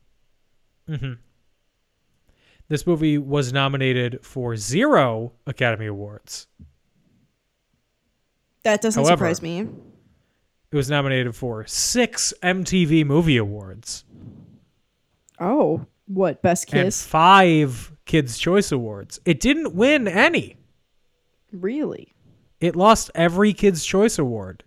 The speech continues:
Speaker 2: Hmm.
Speaker 1: Because Star Wars The Force Awakens came out in the same year.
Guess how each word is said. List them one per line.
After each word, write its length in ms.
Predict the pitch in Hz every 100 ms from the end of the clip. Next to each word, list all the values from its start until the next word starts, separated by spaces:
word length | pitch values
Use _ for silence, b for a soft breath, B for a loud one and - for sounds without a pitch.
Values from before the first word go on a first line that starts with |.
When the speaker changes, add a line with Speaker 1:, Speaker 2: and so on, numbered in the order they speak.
| _ -
Speaker 2:
Hmm. 840 | 262 254 214 185 165 165 160 165 170 - - b b b _ _ _ _ _ _ - - -
Speaker 1:
Because 280 | 147 165 -
Star 300 | - 185 196
Wars 240 | 190 175
The 100 | 175
Force 300 | - 180 -
Awakens 480 | 175 180 175 131 -
came 200 | 143 123
out 160 | 123
in 60 | 127
the 80 | 117
same 300 | 135 123 120
year. 360 | 131 107 104